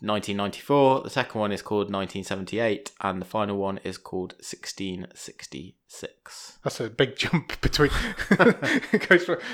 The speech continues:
Speaker 2: nineteen seventy-eight to sixteen sixty-six is quite a long time.
Speaker 1: A little bit. So, but apparently, uh, a lot of the same people are in all three.
Speaker 2: Okay.
Speaker 1: Um, and it is a, yeah, a, a one story sold,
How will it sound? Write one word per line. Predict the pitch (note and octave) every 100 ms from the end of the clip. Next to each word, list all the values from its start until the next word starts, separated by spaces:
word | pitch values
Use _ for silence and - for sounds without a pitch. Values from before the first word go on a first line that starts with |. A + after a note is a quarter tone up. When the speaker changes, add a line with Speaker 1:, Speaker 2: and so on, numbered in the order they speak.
| -
Speaker 2:
nineteen | E3+ E3 E3
seventy-eight | E3 C#3+ D3+ -
to | B2
sixteen | - C#3+ - C3
sixty-six | B2+ C#3 - C3 - A#2+ A#2
is | -
quite | C3+ B2
a | A#2+
long | A#2 A#2
time. | A2+ G#2+ E2
Speaker 1:
A | D3
little | D#3+ A#2
bit. | G#2+ F#2+ - -
So, | B2+ B2 B2+ - _ -
but | E3
apparently, | D#3+ F3+ D3+ C#3 - - - -
uh, | A#2+ A#2 A2 - - _ _ _ _ _ _ -
a | B2+
lot | C3
of | A2
the | A2+
same | B2+ A#2+
people | B2 A#2+ C3
are |
in | B2+
all | B2+ B2
three. | D3 C#3 C#3+ - _
Speaker 2:
Okay. | F#3 - - - _ _ _
Speaker 1:
Um, | G#2 G#2+ G#2+ -
and | A2+
it | -
is | A2+ G#2+
a, | G#2+ G#2+ G#2 - - _ _ _
yeah, | A#2+ F#2 D2+ -
a, | G2 G2 -
a | G2 F2+ -
one | - A2+ G#2+
story | - A2+ G#2+ G2+ F#2+
sold, | - G#2 G2+